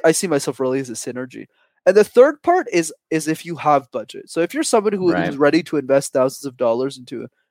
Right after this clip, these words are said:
Speaker 1: speech coaching, these are generally what I've seen in the space anyways. Executives, like company executives, people who wanna go up to, like, C-suite level, like C I O, C E O kinda
Speaker 2: Yeah.
Speaker 1: deal.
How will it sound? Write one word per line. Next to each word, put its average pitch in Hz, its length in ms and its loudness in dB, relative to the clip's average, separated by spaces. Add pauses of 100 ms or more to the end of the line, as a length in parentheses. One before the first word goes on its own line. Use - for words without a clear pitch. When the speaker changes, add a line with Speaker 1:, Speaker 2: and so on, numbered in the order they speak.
(140)
Speaker 1:
speech - 380 -6
coaching, 147 440 2 (260)
these 208 220 -2
are 190 100 8
generally 156 580 4
what 127 180 2
I've 131 180 4
seen 131 240 -6
in 113 80 -10
the 113 80 -12
space 113 400 -8
anyways. 117 420 -10
Executives, 135 840 0 (320)
like 131 140 -6
company 143 340 -2
executives, 131 600 -4
people 175 220 0
who 170 80 0
wanna 156 200 6
go 143 140 2
up 139 120 4
to, - 120 -4
like, 120 280 0 (240)
C-suite 156 500 -2
level, 147 280 2
like 131 160 0
C 151 220 -2
I 135 180 4
O, 131 240 4
C 127 340 -6
E 120 60 -2
O 123 160 -2
kinda 123 240 -8
Speaker 2:
Yeah. 95 140 2
Speaker 1:
deal. 135 160 -2